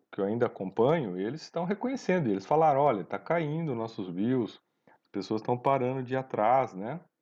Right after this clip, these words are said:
Não tão muito interessadas mais." É, no próprio Google Trends tá caindo, né, a busca por informação por cripto. Por quê? Porque os preços tão caindo e as pessoas, né, a maior parte das pessoas que,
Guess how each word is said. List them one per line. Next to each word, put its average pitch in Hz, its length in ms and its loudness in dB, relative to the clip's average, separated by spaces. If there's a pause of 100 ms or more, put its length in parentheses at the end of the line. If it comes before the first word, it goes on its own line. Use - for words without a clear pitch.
(140)
Não 92 160 -8
tão 98 140 -6
muito 110 260 -6
interessadas 131 760 2
mais." 120 360 -2 (600)
É, 98 240 -2
no 104 120 -2
próprio 131 360 0
Google 127 360 -2
Trends 117 420 -2
tá 127 120 0
caindo, 143 640 -4
né, 98 180 -4
a 113 80 0
busca 101 380 -6
por 107 100 -6
informação 107 520 -6
por 127 140 -4
cripto. 113 420 -4
Por 190 120 -4
quê? 127 160 2
Porque 98 140 -6
os 107 80 -10
preços 123 240 -2
tão 156 140 0
caindo 175 540 0 (840)
e 120 140 2
as 131 120 2
pessoas, 151 460 2
né, 131 420 0 (460)
a - 40 -14
maior 95 240 0
parte 104 400 -2
das 92 120 -10
pessoas 104 400 -8
que, - 280 -6